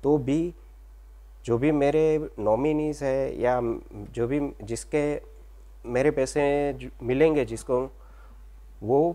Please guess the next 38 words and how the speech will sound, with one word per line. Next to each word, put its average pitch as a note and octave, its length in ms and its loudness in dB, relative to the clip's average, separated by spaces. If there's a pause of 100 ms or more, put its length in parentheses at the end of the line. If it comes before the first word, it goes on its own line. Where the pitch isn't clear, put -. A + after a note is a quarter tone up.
(140)
पूरा C#3 280 2
का D3+ 100 -2
पूरा C#3+ 300 0
मेरा B2+ 300 0
इंश्योर्ड B2+ 480 0
वैल्यू B2 260 2
यानी A#2 220 0
कि B2 100 -6
पाँच B2+ 360 -4
लाख D3+ 280 -2
प्लस C3+ 320 0
जितना C#3 360 -2
मेरी B2+ 220 0
पॉलिसी C3 360 -4
ने B2+ 80 0
बोनस A#2 400 -4
अकर A#2+ 240 -4
किया B2 260 -4
है B2+ 100 -2
वो A2+ 200 0
मिलेगा। G#2 380 -2
उसमें A#2 380 -4
वो B2 220 0
मनी A#2+ 260 -2
बैक B2 300 -4
वाली A2+ 340 -2 (120)
अमाउंट A2+ 340 -4
गिनी A2+ 440 -6 (400)
नहीं A#2 240 -4
जाएगी F2+ 440 -6
दोस्तों। E2 340 -14 (420)
तो A#2+ 80 0
ये B2 180 2
भी D3 180 0 (120)
एक D3+ 220 -4
बहुत C3 280 0
ही C#3+ 100 -4
अच्छा C3+ 380 -6